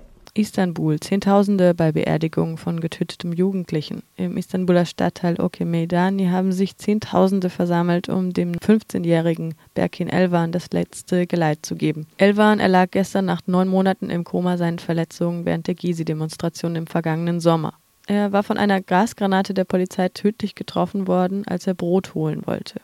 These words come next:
Er ist damit der achte Tote der Proteste. Auch ein Polizist wurde getötet, als er bei der Verfolgung von Demonstrantinnen in eine Baugrube stürzte.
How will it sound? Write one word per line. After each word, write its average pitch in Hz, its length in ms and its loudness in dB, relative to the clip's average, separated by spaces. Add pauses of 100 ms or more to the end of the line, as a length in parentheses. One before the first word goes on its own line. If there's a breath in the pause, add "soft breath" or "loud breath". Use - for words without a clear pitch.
(140)
Er 190 80 -2
ist - 160 -6
damit 175 260 -2
der - 140 2
achte 170 280 -2
Tote 175 440 0
der 170 100 0
Proteste. 170 680 -2 (300 loud breath)
Auch 180 160 0
ein 185 160 -2
Polizist 202 580 -2
wurde 160 220 0
getötet, 170 500 -4
als 175 220 -2
er 170 160 0
bei 165 160 -2
der 165 160 -2
Verfolgung 170 560 -2
von 165 180 -6
Demonstrantinnen 160 840 -6
in 165 120 -6
eine 165 200 -4
Baugrube 175 560 -4
stürzte. - 520 -8